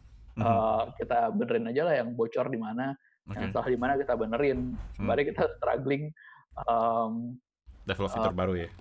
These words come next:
Speaker 2: develop fitur baru. Eh, namun dulu, eh, eh, Lukman, eh, salah satu co-founder, dia orangnya cukup idealis dalam ngoding gitu, dan menurutku, eh,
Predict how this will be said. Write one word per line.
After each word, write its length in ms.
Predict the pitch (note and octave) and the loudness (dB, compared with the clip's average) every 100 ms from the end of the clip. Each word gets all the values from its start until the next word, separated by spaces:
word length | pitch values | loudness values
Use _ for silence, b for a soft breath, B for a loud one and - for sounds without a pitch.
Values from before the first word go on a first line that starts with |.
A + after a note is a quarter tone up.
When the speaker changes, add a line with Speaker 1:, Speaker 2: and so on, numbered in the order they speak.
| - | -18
Speaker 2:
develop 320 | - - B2+ | -16 -6 -6
fitur 180 | C3 A#2+ | -4 -4
baru. 280 | A2+ A2+ A2+ - - - - - - | -2 0 0 0 -8 -18 -18 -18 -8
Eh, 240 | A#2+ A2+ A2 | -2 0 2
namun 260 | A2+ D3+ | 0 2
dulu, 320 | C#3 B2+ D3 - - - | 4 6 6 4 0 -10
eh, 720 | - A#2 A2+ A2+ A2+ A2 A2 A2 - _ _ _ _ - | -2 2 4 4 2 0 -2 -4 -10 _ _ _ _ -6
eh, 340 | B2 A2+ A2+ | 0 0 2
Lukman, 440 | A#2 B2+ B2 A#2 C#3+ F#3+ | 2 0 0 -2 -2 -6
eh, 500 | - C#3+ A#2 A2+ A2+ A#2 - _ _ _ | -8 -4 -2 -2 -2 -6 -10 _ _ _
salah 220 | A#2 A2+ | -4 -2
satu 80 | A#2+ | -2
co-founder, 540 | A#2+ A#2+ A2+ C3 F3+ - b b b | -2 -2 0 0 0 -6 b b b
dia 160 | - D3+ | 0 4
orangnya 300 | D#3 C#3+ D#3 | 6 4 2
cukup 540 | D#3+ D#3+ C3 B2 B2 - _ _ _ _ _ _ - | -4 -2 2 2 2 -12 _ _ _ _ _ _ -6
idealis 560 | D3 C3 B2 C#3 D3+ D#3 - | 0 4 4 2 0 -6 -4
dalam 480 | B2+ A#2 A#2 A#2+ A#2+ | 2 4 4 2 0
ngoding 460 | B2 C3+ C#3 B2+ | 2 2 0 0
gitu, 220 | A#2 A#2+ A#2+ | 0 0 2
dan 180 | A2 | 0
menurutku, 580 | A2+ A#2 - D#3 D3+ - - - _ - - | 0 -2 2 4 4 0 -12 -20 _ -20 -10
eh, 420 | A#2+ A2+ A2+ A2+ | -2 0 0 -2